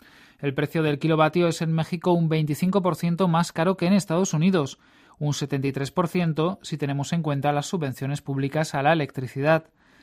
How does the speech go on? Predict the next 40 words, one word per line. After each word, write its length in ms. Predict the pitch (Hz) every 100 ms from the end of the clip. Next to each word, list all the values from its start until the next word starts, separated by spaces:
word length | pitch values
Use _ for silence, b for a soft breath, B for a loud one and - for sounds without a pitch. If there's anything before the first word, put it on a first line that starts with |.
| b b -
Ahora, 400 | 143 147 165 175
tras 280 | 165 170 190
la 100 | 165
aprobación 540 | 151 147 143 165 175
de 80 | 190
las 180 | 165 156
leyes 240 | 160 170
secundarias 720 | 170 147 143 151 170 185 202
que 140 | - 156
completan 460 | 151 143 165 196
el 100 | 170
paquete 360 | 139 135 160 170
de 100 | 139
reformas 640 | 127 - 156 160 160 160
constitucional 840 | - 165 - 156 147 160 156 147 151
aprobado 460 | 135 - 139 147 143
el 60 |
año 200 | 131 139
pasado, 480 | 139 180 156 143 143 b b b b
Pemex 400 | - 147 151 -
y 80 | 143
C 280 | 131 156 151
F 320 | 147 165 156
E 160 | 147 156
seguirán 360 | - 170 160 147
existiendo, 680 | - 156 185 160 147 160 190
pero 200 | 214 214
dejarán 340 | 156 147 143
de 120 | 160
tener 260 | 160 143 151
monopolio 680 | 151 135 135 156 160 170 175
sobre 320 | - 147 180
la 140 | 147
prospección, 680 | - 165 - 139 - 160 160
explotación, 600 | 151 - 170 151 151 156
transporte 640 | 151 139 131 165 170 196
y 60 | 185
distribución 580 | 151 - 143 131 170 170
de 60 |
energía, 520 | 139 131 - 190 156